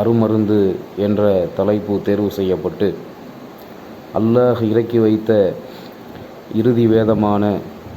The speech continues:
சத்திய வேதமான, இதற்கு முன்பு இறக்கப்பட்ட மற்ற வேதங்களையெல்லாம் உண்மைப்படுத்தக்கூடிய இறுதி வேதமான அல் குர்ஆனை பற்றி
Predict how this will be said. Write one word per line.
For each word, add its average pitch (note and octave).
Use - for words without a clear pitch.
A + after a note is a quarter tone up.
சத்திய A2+
வேதமான, G#2
இதற்கு G#2+
முன்பு A#2+
இறக்கப்பட்ட A2+
மற்ற G#2
வேதங்களையெல்லாம் A2+
உண்மைப்படுத்தக்கூடிய G#2
இறுதி A2
வேதமான G#2
அல் G2+
குர்ஆனை G2+
பற்றி F#2+